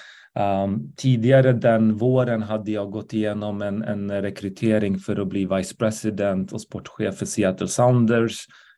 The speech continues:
Jag fick det jobbet men tackade nej. Men det fick mig börja tänka på att, ja, jag kanske skulle vilja testa något annat efter sex år i City Football Group.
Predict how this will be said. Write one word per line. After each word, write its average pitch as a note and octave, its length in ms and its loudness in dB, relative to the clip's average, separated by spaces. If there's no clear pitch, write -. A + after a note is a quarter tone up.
Jag G#2+ 160 -2
fick B2+ 240 -2
det A2 120 4
jobbet A2 480 4
men G2+ 160 -4
tackade F#2+ 360 -6
nej. A2+ 460 2
Men A2 120 0
det A#2 100 2
fick C3 280 -2
mig A2+ 200 2
börja G#2 180 -4
tänka G#2 460 -6
på G#2+ 180 -4
att, G2 200 -8
ja, G#2+ 120 -2
jag G2+ 100 -4
kanske G2+ 220 -8
skulle G#2+ 240 -2
vilja G#2 220 0
testa - 400 -4
något A2+ 100 4
annat G2+ 380 -2
efter G2 500 -2
sex - 340 -2
år A2+ 140 4
i G#2+ 40 4
City G#2+ 320 -2
Football A2+ 420 0
Group. G2 260 -4